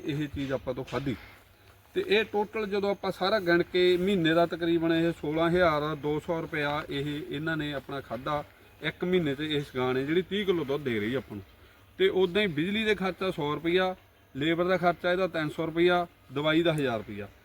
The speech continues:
ਜਾਣੀ ਇੱਕ ਪਹਿਲੇ, ਪਹਿਲੇ ਇੱਕ ਮਹੀਨਾ ਇਹਨੇ ਆਪਾਂ ਤੋਂ ਸਤਾਰਾਂ ਹਜ਼ਾਰ ਛੇ ਸੌ ਰੁਪਇਆ ਖਾਧਾ, ਤੇ ਦੋ ਮਹੀਨਿਆਂ 'ਚ ਆਪਾਂ ਤੋਂ ਪੈਂਤੀ ਹਜ਼ਾਰ ਦੋ ਸੌ ਰੁਪਇਆ ਖਾਧਾ। ਪਹਿਲੇ ਦੋ ਮਹੀਨੇ ਦੁੱਧ ਪੀ ਕਿਤੇ ਹੁੰਦਾ, ਪੂਰਾ ਦੁੱਧ ਪਸ਼ੂ ਦੇ ਦਿੰਦਾ ਵਾ।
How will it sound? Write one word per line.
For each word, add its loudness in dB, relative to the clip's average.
ਜਾਣੀ 0
ਇੱਕ 0
ਪਹਿਲੇ, 2
ਪਹਿਲੇ 2
ਇੱਕ -4
ਮਹੀਨਾ 2
ਇਹਨੇ 6
ਆਪਾਂ 0
ਤੋਂ -4
ਸਤਾਰਾਂ -4
ਹਜ਼ਾਰ 2
ਛੇ -4
ਸੌ -6
ਰੁਪਇਆ -2
ਖਾਧਾ, 0
ਤੇ 2
ਦੋ 6
ਮਹੀਨਿਆਂ 2
'ਚ -2
ਆਪਾਂ 0
ਤੋਂ -4
ਪੈਂਤੀ -4
ਹਜ਼ਾਰ 4
ਦੋ -4
ਸੌ -4
ਰੁਪਇਆ -6
ਖਾਧਾ। -4
ਪਹਿਲੇ 0
ਦੋ 2
ਮਹੀਨੇ 2
ਦੁੱਧ -4
ਪੀ -2
ਕਿਤੇ -4
ਹੁੰਦਾ, -4
ਪੂਰਾ -6
ਦੁੱਧ -6
ਪਸ਼ੂ -10
ਦੇ -6
ਦਿੰਦਾ -4
ਵਾ। -2